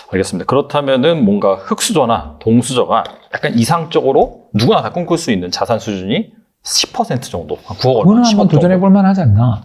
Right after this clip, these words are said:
Speaker 2: 그 두 가지를 하면 되잖아요. 첫 번째, 맞벌이.
Speaker 1: 음.
Speaker 2: 이게 중요한 것 같아요. 그러니까 사랑하는 사람 또는 평생을 같이 할 파트너, 뭐 좋습니다, 그죠? 동성 애인도 좋고요. 결혼한 사이도 좋고요. 아무튼, 어, 그런 사람들이 둘이 열심히 모으면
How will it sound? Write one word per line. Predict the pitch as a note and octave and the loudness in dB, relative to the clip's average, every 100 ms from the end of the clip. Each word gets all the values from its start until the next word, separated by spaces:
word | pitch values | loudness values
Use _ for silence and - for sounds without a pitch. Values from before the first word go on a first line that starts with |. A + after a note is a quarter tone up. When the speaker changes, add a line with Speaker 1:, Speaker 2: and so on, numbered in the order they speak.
| - | -6
Speaker 2:
그 | C3+ | -2
두 | B2 E3 | 2 2
가지를 | F3 E3 C#3 A2+ A#2+ | 2 2 2 2 0
하면 | B2+ | -2
되잖아요. | A#2 G#2 A#2 | -2 -2 -2
첫 | B2 | -2
번째, | D3 E3 D#3+ D#3+ F3+ - - | 2 2 2 0 -2 -6 -2
맞벌이. | B2 - D#3 | -2 2 0
Speaker 1:
음. | F#2 - - _ G2 F2+ E2+ - - - - | 0 -8 -20 _ -20 -20 -20 -20 -20 -4 2
Speaker 2:
이게 | G#3+ | 2
중요한 | D#3+ C3 G#2+ - - | 4 4 4 -2 -16
것 | - | -20
같아요. | - - _ - - - _ _ _ _ _ _ - - | -20 -20 _ -18 -18 -18 _ _ _ _ _ _ -14 -4
그러니까 | - A#2+ A#2 | 0 0 0
사랑하는 | C3+ C#3+ C#3 C#3 | 2 4 4 2
사람 | C#3+ C#3 F#2+ - - - | 2 2 0 -2 -14 0
또는 | A#2+ A#2 A2 - | 2 2 -2 -4
평생을 | - C3 D3+ C3 | 0 2 2 0
같이 | C#3+ B2+ | -2 -4
할 | A#2+ | -4
파트너, | C3 D3+ C#3 A2 - _ _ _ _ _ _ - | 0 2 2 0 -10 _ _ _ _ _ _ 0
뭐 | D3+ | 2
좋습니다, | D3 A#2+ D#3 A2 | 2 0 0 0
그죠? | A#2+ C3+ - - | -2 -6 -10 2
동성 | A#2 A#2+ C#3 | 4 4 4
애인도 | A#2 B2+ B2+ | 4 2 0
좋고요. | G#2+ - B2+ - _ - - | -8 -12 -14 -14 _ -20 -4
결혼한 | A#2+ C3+ B2 | 0 0 0
사이도 | C#3 C#3 C3+ | -2 -2 -4
좋고요. | F#2+ - C#3+ | -8 -8 -2
아무튼, | C3 D3 G#3+ A3 G#3+ G#3+ - - _ _ | 2 4 2 0 -6 -20 -20 -20 _ _
어, | F#3+ | 0
그런 | F#3+ G#3 | 2 4
사람들이 | G#3 G3 F3+ | 4 4 2
둘이 | E3 E3+ | 4 4
열심히 | D3+ F3+ E3+ | 4 4 4
모으면 | F#3 F3+ C3 A2+ A2+ A2 F#2 | 6 6 4 4 0 -2 -6